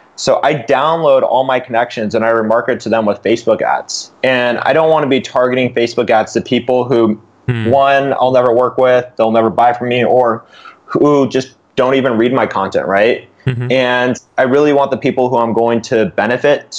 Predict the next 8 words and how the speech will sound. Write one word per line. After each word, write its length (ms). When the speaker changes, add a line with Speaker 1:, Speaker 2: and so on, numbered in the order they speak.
Speaker 1:
to 380
see 440
my 200
Facebook 480
ads. 480
So 160
that's 520
a 240